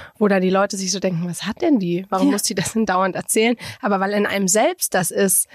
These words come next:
Speaker 1: dass man irgendwie denkt, oh, die denken wahrscheinlich, ich bin nicht wichtig und die denken wahrscheinlich, das ist die kleine Maus. Und andersrum, finde ich, lernt man auch Strategien,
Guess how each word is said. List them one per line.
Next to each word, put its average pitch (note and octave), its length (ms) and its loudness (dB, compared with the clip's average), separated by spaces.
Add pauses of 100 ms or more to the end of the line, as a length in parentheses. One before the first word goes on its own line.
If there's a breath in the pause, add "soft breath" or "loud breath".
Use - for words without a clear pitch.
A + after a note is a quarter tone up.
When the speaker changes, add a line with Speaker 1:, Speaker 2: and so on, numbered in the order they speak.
(240 loud breath)
Speaker 1:
dass G3+ 220 -2
man F#3 440 0
irgendwie G3 240 2
denkt, F#3 400 -2
oh, A3+ 240 4
die G#3 120 -2
denken G#3 240 0
wahrscheinlich, G3 480 -2
ich - 140 -10
bin G#3+ 140 2
nicht F#3+ 180 -2
wichtig G3 380 -2
und G3 100 0
die G3 80 -4
denken G3+ 340 -2
wahrscheinlich, F#3+ 500 -2
das G#3+ 140 -6
ist - 180 -6
die G#3 40 -6
kleine G3 300 -2
Maus. F#3+ 400 2 (280 loud breath)
Und A#3+ 140 2
andersrum, C4 640 2
finde A#3+ 220 0
ich, G#3+ 120 -2
lernt G#3 320 0
man A#3+ 160 0
auch G#3+ 160 -2
Strategien, A3 920 2